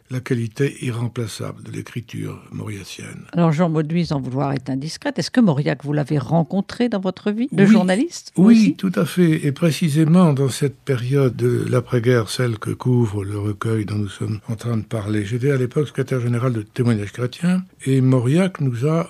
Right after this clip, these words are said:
Speaker 1: honorés de sa coopération parce qu'à l'époque on n'aurait pas osé dire collaboration.
Speaker 2: Oui, le mot devait être proscrit, je m'en doute.
Speaker 1: Le mot était encore brûlant. Il nous a donné quelques billets, ma foi, très engagés,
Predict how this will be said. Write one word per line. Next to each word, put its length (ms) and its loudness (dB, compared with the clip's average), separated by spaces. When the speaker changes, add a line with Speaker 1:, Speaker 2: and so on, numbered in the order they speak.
Speaker 1:
honorés 440 2
de 40 -12
sa 160 -8
coopération 800 -4
parce 220 -6
qu'à 80 -10
l'époque 320 -6
on 60 -8
n'aurait 200 -6
pas 160 -8
osé 240 -6
dire 320 -10
collaboration. 640 -4
Speaker 2:
Oui, 120 10
le 100 8
mot 160 6
devait 280 2
être 100 -6
proscrit, 440 -2
je 100 0
m'en 120 0
doute. 240 -2
Speaker 1:
Le 80 -4
mot 240 2
était 300 -6
encore 280 -6
brûlant. 520 2
Il 80 0
nous 160 4
a 60 4
donné 240 6
quelques 320 0
billets, 480 0
ma 180 2
foi, 220 -2
très 300 2
engagés, 560 2